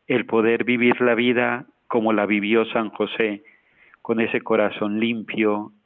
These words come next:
confiado, abandonado, ese corazón dispuesto a su voluntad,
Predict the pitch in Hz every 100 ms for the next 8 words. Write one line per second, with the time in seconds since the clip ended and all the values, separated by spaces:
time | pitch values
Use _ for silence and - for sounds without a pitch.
0 | - - 104 92 110 110 117 113 110 -
1 | 113 104 104 110 113 113 107 - - _
2 | 117 - 117 113 107 101 110 107 107 -
3 | 120 113 - 113 - 107 107 101 98 113
4 | 113